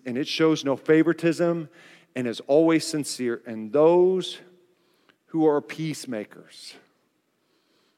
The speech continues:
those who can come to a place and sincerely say, "You know what the problem is?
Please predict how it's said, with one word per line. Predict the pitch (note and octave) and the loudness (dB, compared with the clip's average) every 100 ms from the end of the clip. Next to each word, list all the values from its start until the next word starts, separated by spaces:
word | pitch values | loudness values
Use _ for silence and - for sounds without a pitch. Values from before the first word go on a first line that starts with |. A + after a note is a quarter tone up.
| - | 0
those | D3 F#3 F#3+ G#3 | 6 6 6 2
who | |
can | F#3+ F3 | -2 -2
come | - F#3+ G3 | 2 2 2
to | G3+ | 0
a | |
place | F#3+ G3+ F#3 - | 2 4 4 2
and | C#3+ | -8
sincerely | - C#3+ - G3 G3 | -6 -6 0 4 4
say, | F3+ E3+ | 4 2
"You | D3 | 2
know | D3+ | 4
what | F3 F3+ | 2 2
the | |
problem | - E3+ F3+ F#3 | 0 2 4 4
is? | F#3+ G3 - | 2 2 -2